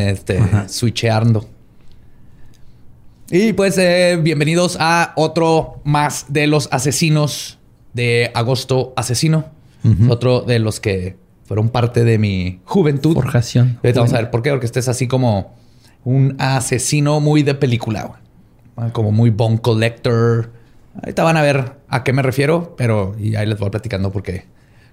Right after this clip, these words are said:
Speaker 1: qué, qué fue lo que me atrajo y llamó la atención de este personaje. Un asesino en serie de Kansas, enfermamente metódico,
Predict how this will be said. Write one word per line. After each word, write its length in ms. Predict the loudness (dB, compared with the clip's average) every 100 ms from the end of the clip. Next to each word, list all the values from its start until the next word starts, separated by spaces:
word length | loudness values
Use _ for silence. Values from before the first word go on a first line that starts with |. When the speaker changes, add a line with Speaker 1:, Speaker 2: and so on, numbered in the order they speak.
| -4
Speaker 1:
qué, 180 | -4 -2
qué 100 | -2
fue 180 | 2
lo 160 | 2 2
que 120 | 0
me 180 | 0 2
atrajo 400 | 0 -2 -2 0
y 40 | 0
llamó 180 | 0
la 60 | -2
atención 340 | -2 -4 -4
de 60 | -6
este 160 | -8 -8
personaje. 680 | -8 -4 -4 -6 -10 -14 -18 -20 -20 -20 -20 -20 -20 -20 _ -20 _ -4
Un 100 | 0
asesino 400 | 0 2 4 4
en 80 | 4
serie 360 | 2 2 2 2
de 160 | 0
Kansas, 540 | -2 -2 -2 -2 -2 0
enfermamente 640 | 0 0 0 2 2 2 2
metódico, 800 | 0 0 0 0 0 -2 -4